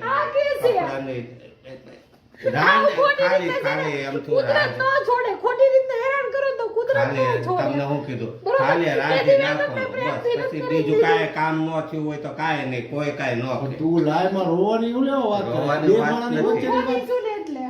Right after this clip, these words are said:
Speaker 3: તો બે
Speaker 1: ખોટી
Speaker 3: માણસની
Speaker 1: છું ને
Speaker 3: વચ્ચે,
Speaker 1: એટલે મને
Speaker 3: બે
Speaker 1: રોવું
Speaker 3: માણસની
Speaker 1: આવે.
Speaker 3: વચ્ચેની વાત હું લેવા કરવી જોઈએ?
Speaker 1: હું ખોટી છું ને એટલે મને રોવું આવે.
Speaker 3: તારે જેમ
Speaker 1: તમે
Speaker 3: કરવું હોય
Speaker 1: સાચા
Speaker 3: એમ.
Speaker 1: છો એટલે તમને ન આવે. હું કામ નથી કરી
Speaker 2: તમ-,
Speaker 1: શકતી.
Speaker 2: તમને હું કેટલી વાર કીધું છે કે બીજું કામ ન થાય તો કાંઈ નહીં, ખાલી આ છોકરીને રા-, ને રાંધી નાખો તો બસ.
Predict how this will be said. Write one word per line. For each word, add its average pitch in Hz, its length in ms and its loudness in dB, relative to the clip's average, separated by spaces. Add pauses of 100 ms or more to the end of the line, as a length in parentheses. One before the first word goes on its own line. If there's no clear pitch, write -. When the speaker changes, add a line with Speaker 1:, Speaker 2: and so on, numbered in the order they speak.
(160)
Speaker 3:
તો 135 80 -8
બે 143 120 -2
Speaker 1:
ખોટી 190 160 4
Speaker 3:
માણસની 214 240 2
Speaker 1:
છું 214 100 2
ને 208 60 0
Speaker 3:
વચ્ચે, 220 240 -2
Speaker 1:
એટલે 339 120 -2
મને 339 80 -2
Speaker 3:
બે - 0 -
Speaker 1:
રોવું - 240 2
Speaker 3:
માણસની 220 300 0
Speaker 1:
આવે. 202 80 -4
Speaker 3:
વચ્ચેની 220 320 -6
વાત 214 260 -4
હું 226 80 -4
લેવા 185 180 -2
કરવી 123 340 -6
જોઈએ? - 80 -8
Speaker 1:
હું 392 260 2
ખોટી 453 400 0
છું 440 120 4
ને 392 60 -2
એટલે 403 160 -4
મને 330 240 -2
રોવું 330 380 -2
આવે. 262 180 -2
Speaker 3:
તારે - 360 -4
જેમ 143 200 -2
Speaker 1:
તમે 147 120 -2
Speaker 3:
કરવું 370 240 2
હોય 415 80 4
Speaker 1:
સાચા 415 320 2
Speaker 3:
એમ. - 100 0
Speaker 1:
છો 381 180 0
એટલે 330 220 -2
તમને 359 280 -6
ન 330 80 -6
આવે. 302 380 -2
હું 349 260 -2
કામ 427 260 2
નથી 480 400 -2
કરી 381 140 -4
Speaker 2:
તમ-, - 120 -2
Speaker 1:
શકતી. - 120 -2
Speaker 2:
તમને 147 300 2
હું 156 360 0
કેટલી 160 360 -2
વાર 185 240 2
કીધું 165 260 -6
છે 156 100 -6
કે 156 120 -4
બીજું 151 360 -4
કામ 160 200 -2
ન 156 180 0
થાય 151 180 -2
તો 147 120 -4
કાંઈ 165 180 0
નહીં, 131 220 -4
ખાલી 135 340 -2
આ 135 140 0
છોકરીને 156 580 -2
રા-, 127 260 -2
ને 131 260 -2
રાંધી 143 400 0
નાખો 131 340 -4
તો 127 180 -10
બસ. 147 280 -6